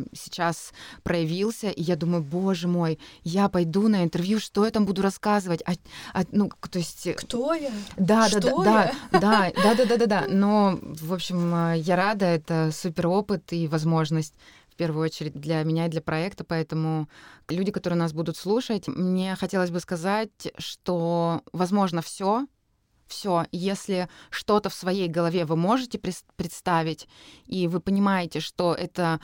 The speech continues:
Speaker 1: будет не только для вас прекрасно, но еще создаст какую-то ценность для других людей, то очень важно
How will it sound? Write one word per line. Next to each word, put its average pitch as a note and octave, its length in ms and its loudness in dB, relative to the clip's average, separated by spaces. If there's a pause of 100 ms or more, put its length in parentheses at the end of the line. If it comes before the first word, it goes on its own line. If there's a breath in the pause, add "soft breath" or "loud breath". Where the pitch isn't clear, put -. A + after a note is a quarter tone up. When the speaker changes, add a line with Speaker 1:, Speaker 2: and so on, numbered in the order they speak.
(160 loud breath)
Speaker 1:
будет E3+ 420 -2 (140 loud breath)
не F#3+ 140 4
только G3+ 340 2
для E3+ 180 0
вас F3 200 2
прекрасно, E3+ 600 0
но F3+ 180 0
еще E3+ 480 -2 (720)
создаст F3+ 580 -2
какую-то E3 380 -4
ценность F#3 500 -2
для E3 120 -2
других E3 400 -4
людей, E3+ 460 -2 (520 loud breath)
то F3 520 2
очень F#3+ 320 -2
важно E3+ 580 2